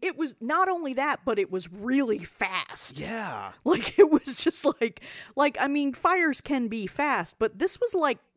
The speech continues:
Speaker 1: really, really <laughs> fast.
Speaker 2: And of course, you know, they're in there, and it's never like,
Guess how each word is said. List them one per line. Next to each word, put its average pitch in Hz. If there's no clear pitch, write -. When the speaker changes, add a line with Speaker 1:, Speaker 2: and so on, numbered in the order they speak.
Speaker 1:
really, 202
really 185
<laughs> -
fast. 196
Speaker 2:
And 190
of 190
course, 208
you 208
know, 165
they're 165
in 170
there, 160
and 151
it's 165
never 170
like, 131